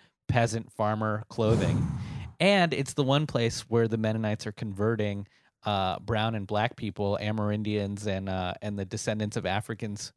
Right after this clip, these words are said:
who were, are in Belize. And there, and there's pictures of, of them online, just wearing the hats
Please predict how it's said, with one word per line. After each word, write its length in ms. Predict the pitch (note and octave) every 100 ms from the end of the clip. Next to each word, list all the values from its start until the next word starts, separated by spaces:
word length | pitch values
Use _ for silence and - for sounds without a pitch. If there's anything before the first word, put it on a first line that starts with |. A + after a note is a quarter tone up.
| _
who 240 | A#2 F#2+ - _ -
were, 120 | A#2+
are 140 | B2 A#2+
in 120 | C3+
Belize. 420 | A2 G2 F#2 G2+ - _ _ - -
And 180 | A#2
there, 300 | C3 C#3+ C#3 B2
and 200 | B2 A#2
there's 160 | A2
pictures 380 | - D3 - A2
of, 180 | G#2 G#2+ -
of 180 | G#2+
them 160 | G2+ G2+
online, 520 | G2+ G2+ G#2 F2+ F2+ -
just 200 | - A2+
wearing 440 | G2+ G2 F#2+ G2 _ -
the 80 | F#2+
hats 520 | G#2 G2+ - -